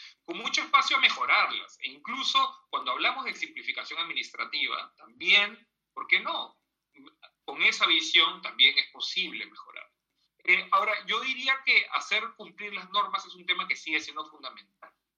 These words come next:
Y hemos avanzado bastante en la creación del oefa y la estructura en base al cinefa, este Sistema Nacional de Evaluación y Fiscalización Ambiental,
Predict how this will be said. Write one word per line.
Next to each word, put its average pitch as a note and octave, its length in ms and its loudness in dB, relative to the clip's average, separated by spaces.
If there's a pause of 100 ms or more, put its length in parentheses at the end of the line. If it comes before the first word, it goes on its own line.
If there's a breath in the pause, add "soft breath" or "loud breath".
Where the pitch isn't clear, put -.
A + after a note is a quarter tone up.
(220)
Y D#3 120 -4
hemos G3+ 220 0
avanzado E3+ 500 6
bastante E3+ 460 -2
en - 60 -18
la G#2 100 -18
creación A2+ 340 -14
del C3+ 140 -10
oefa D3 720 4
y C3 100 0
la A2+ 60 -8
estructura D3 600 -6
en B2+ 100 -4
base B2 280 4
al A#2 80 -6
cinefa, C3+ 540 4
este - 200 -16
Sistema B2 400 -8
Nacional B2+ 560 2
de A#2 60 -4
Evaluación G#2 360 -10
y A#2+ 60 -10
Fiscalización A2 560 -10
Ambiental, B2+ 480 -6